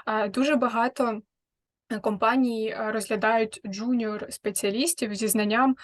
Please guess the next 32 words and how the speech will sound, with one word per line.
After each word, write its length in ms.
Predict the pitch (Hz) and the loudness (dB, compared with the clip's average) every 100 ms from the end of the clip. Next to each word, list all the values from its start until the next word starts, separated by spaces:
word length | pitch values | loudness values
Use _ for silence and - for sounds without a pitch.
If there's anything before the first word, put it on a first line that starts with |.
| - - - | -12 -16 -8
е, 420 | 208 202 196 196 - | -4 -2 0 0 -2
класним 340 | - 226 220 208 | 0 0 2 -2
знанням 320 | 208 208 208 | -2 0 -2
Excel, 480 | 214 - 381 403 277 | 0 0 2 2 2
да, 240 | 220 254 - - - | 2 0 -4 -14 -18
і 460 | - 233 226 220 220 214 _ - - | -10 -6 -4 -2 -2 -4 _ -20 -20
в 40 | - | -4
залежності 440 | 240 254 240 - | 0 2 0 -2
там 140 | 226 220 | -4 -6
від 140 | 240 | -4
компанії 480 | - 247 285 370 277 | -4 0 0 2 2
це 140 | - | 0
знання 640 | 220 220 233 262 254 226 220 | 0 2 2 4 4 2 0
англійської 600 | 208 208 214 196 - 202 | -2 -2 -4 -4 -6 -4
мови 320 | 196 196 202 | 0 0 -2
іноземної, 540 | 202 202 202 196 202 | -6 -4 -2 -2 -4
да, 160 | 202 226 | -6 -6
хорошої. 600 | - 214 196 196 - 247 - - - - | -4 -2 0 -2 -6 -10 -12 -18 -18 -6
І, 440 | 240 233 233 233 226 220 208 - - - | -2 0 0 0 2 2 2 0 -8 -6
і, 80 | 269 | -4
в 140 | - - | -4 -4
принципі, 440 | 269 370 294 285 | 0 0 0 -2
все. 420 | 277 - 226 196 - | -2 0 2 2 2
І 80 | |
бажання, 400 | 247 254 220 202 | 2 4 2 0
звичайно, 480 | 196 208 - 208 208 | -2 -4 -2 0 0
да, 140 | 202 240 | 2 2
розвиватися 520 | 240 214 214 233 - | 2 0 -2 -2 -4
саме 180 | 214 208 | -4 -8
в 60 | |
сфері 300 | - 220 226 | -6 -4 -2
фінансів. 640 | 220 220 196 185 214 262 | -4 -4 -4 -4 -8 -12